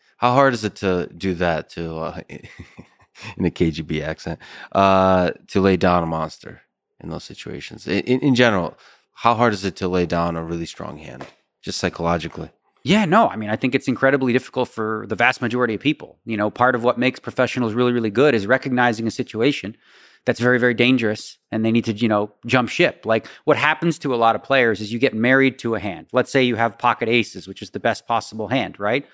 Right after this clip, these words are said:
Speaker 2: But the board runs out where it's seven, eight, nine, and then there's a jack, and then there's a six. It's like, you have a great hand to start, but you don't anymore. So one of the difficult things for the average player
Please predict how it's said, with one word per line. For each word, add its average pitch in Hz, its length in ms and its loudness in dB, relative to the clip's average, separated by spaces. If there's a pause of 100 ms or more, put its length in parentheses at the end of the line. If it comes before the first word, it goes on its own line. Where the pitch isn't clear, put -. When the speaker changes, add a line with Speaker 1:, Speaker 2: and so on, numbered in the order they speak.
(240)
Speaker 2:
But 139 100 -6
the 123 80 -4
board 147 300 0
runs 131 240 0
out 143 380 4 (380)
where 120 220 2
it's - 180 -4
seven, 139 300 2
eight, 139 200 4
nine, 117 540 2 (180)
and 117 100 -4
then 127 100 0
there's 135 140 0
a 135 60 -2
jack, 127 540 0
and 117 80 -6
then 131 80 -2
there's 135 160 -2
a 131 60 -4
six. - 480 -6
It's - 160 -16
like, 123 340 -2 (500)
you 175 160 2
have 160 160 2
a 156 40 2
great 160 300 2
hand 170 220 2
to 143 40 0
start, 202 320 2
but 127 100 -12
you 135 60 -12
don't 147 260 2
anymore. 123 440 0
So 127 200 0
one 131 200 2
of 135 40 2
the 127 60 2
difficult 117 440 -2
things 104 320 -2 (160)
for - 140 -4
the 110 140 2
average 123 360 2
player 101 340 -2